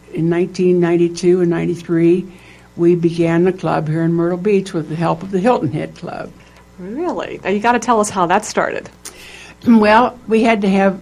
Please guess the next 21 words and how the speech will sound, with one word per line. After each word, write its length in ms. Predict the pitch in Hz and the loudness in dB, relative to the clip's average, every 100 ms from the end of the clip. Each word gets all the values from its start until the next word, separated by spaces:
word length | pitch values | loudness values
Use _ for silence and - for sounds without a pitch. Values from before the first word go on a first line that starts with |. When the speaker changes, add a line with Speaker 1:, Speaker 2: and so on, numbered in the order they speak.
| - | -6
Speaker 1:
a 160 | 170 | -6
sponsor, 680 | 170 - 196 175 160 165 214 - - | -6 0 2 2 0 -6 -8 -10 -14
Speaker 2:
Yeah. 100 | 180 | -6
Speaker 1:
and 180 | 170 180 | 0 2
Hilton 260 | 180 214 185 | 2 2 2
Head 240 | 180 180 | 0 0
Club 260 | - 180 175 | -2 -4 -2
said 220 | 185 165 | -4 -4
they 140 | 175 | -2
would 160 | 170 170 | -4 -6
sponsor 500 | - 185 180 170 156 | -4 0 2 0 -4
us, 160 | 190 170 | -4 -2
and 140 | 156 | -2
I 120 | 160 | 0
would 160 | 170 165 | 0 0
work 300 | 170 170 170 | 0 0 4
with 240 | 220 214 | 4 2
them, 240 | 143 143 - | -6 -6 -6
feeding 460 | - 180 185 175 | 0 0 2 2
them 180 | 175 185 | 2 2
names 560 | 208 202 160 - - | 2 2 0 -4 -8